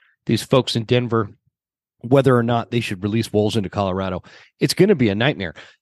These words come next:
These elk in Colorado don't even know what to do with wolves. And that's where the problem is. And, and they, they first, what, what we experienced here in, in Idaho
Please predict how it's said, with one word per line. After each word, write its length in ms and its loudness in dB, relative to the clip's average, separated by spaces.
These 300 2
elk 260 4
in 80 -2
Colorado 720 2
don't 220 2
even 280 -4
know 140 2
what 220 -4
to 120 -8
do 160 0
with 220 -2
wolves. 420 -4
And 180 -2
that's 300 2
where 120 6
the 60 -2
problem 360 0
is. 180 -6
And, 160 -4
and 180 -4
they, 120 -4
they 180 -2
first, 400 2
what, 160 0
what 220 -4
we 160 4
experienced 500 -2
here 160 -2
in, 200 -4
in 260 -6
Idaho 440 4